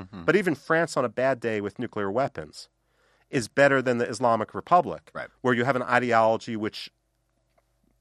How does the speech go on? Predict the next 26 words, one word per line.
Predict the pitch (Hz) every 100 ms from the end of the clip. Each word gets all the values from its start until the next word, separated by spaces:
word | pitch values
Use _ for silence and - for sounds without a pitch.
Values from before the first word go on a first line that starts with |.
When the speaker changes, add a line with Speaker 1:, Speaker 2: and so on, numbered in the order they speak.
| _ 127 _
Speaker 2:
proclaims | - - 175 156 123
that | 131
you're | 123 110
not | 113 151
a | 151
status | - 113 101 -
quo | 98
power | - 98 90 87 - _ _
and | 117
you | 110
have | 143 -
to | 98
keep | - 156 - -
exporting | - - 107 98 92
your | 87
revolution. | 85 80 82 - - _ _ _ _ _ _
Speaker 1:
So | - 147 135 113 - _ _ 117
the, | 104 113 101 90 _ _ _ _ _
the | - 101 110
sort | 120 123
of | 107
revanchist, | 117 120 127 120 123 104 - _ -
the, | 95 85
the, | 98 87 -
the, | 95 87 _
the | 104